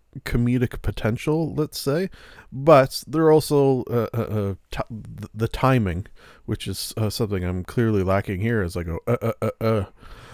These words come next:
The timing of these two, uh, uh, <laughs> fuck, is really just something, something special, something special to behold. Now,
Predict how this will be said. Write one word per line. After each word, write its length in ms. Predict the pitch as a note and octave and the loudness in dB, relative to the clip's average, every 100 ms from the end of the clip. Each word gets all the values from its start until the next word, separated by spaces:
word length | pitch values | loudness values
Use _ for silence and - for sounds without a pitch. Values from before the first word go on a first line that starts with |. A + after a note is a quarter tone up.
| - - | -18 -12
The 260 | G#2+ B2 | -2 0
timing 420 | - C#3+ C#3+ C3 | 4 6 6 6
of 180 | A2+ G#2 | 2 0
these 300 | G2+ F#2+ - | -2 -2 -4
two, 400 | - G#2 G2 F#2+ - | -4 -2 0 -2 -2
uh, 20 | F#2+ F#2 F#2+ F#2 F2 F2+ _ | -2 -2 -2 -2 -4 -10 _
uh, 60 | - | -10
<laughs> 520 | - A5 A#5 G#5+ F#5+ | -10 -10 -12 -12 -12
fuck, 360 | - - - - - - - - - B2+ A#2 - | -8 -6 -6 -8 -16 -16 -16 -18 -16 -14 -12 -8
is 200 | A2 G2+ | -6 -4
really 280 | G2+ A2 G#2 | 0 2 2
just 320 | G2 - G2+ | -2 -8 -6
something, 440 | - G#2 - F2 F2+ - - | -2 -2 -2 -4 -4 -12 -4
something 340 | - F#3 F3+ | 0 2 2
special, 400 | - D3 A#2+ F#2+ | 2 0 0 -2
something 460 | - A#2+ C3+ A#2 A2+ | -4 -4 0 0 -2
special 360 | - A2+ A#2 | -2 -4 -2
to 60 | F#2 | -4
behold. 320 | F#2+ F#2 F2+ | -2 -2 -2
Now, 280 | A#2+ C3 | 0 0